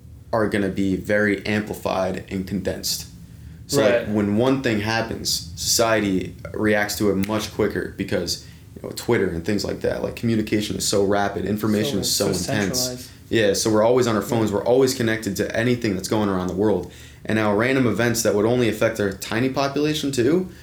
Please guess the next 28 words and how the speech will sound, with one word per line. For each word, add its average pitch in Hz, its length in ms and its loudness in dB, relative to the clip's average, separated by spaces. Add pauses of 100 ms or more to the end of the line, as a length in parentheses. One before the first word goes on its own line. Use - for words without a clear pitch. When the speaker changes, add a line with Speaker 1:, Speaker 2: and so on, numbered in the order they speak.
(200)
Speaker 1:
can 107 100 -2
now 113 140 2
affect 110 400 0
the 107 140 4
whole 123 260 2
global 117 380 2
population 92 480 0
Speaker 2:
Right. 131 80 4
Speaker 1:
because 98 180 -2
we're 104 100 2
all 110 80 2
so 120 300 2
connected. 117 500 -2 (540)
So 117 140 0
these 135 240 4
events, 127 380 2
so, - 500 -4
so 120 200 2
what 117 120 6
I 147 60 6
would 151 120 2
say 135 180 4
is 107 220 0
events 127 420 0
now, 110 460 0 (100)
because 117 320 2
of 110 80 0
this, - 360 0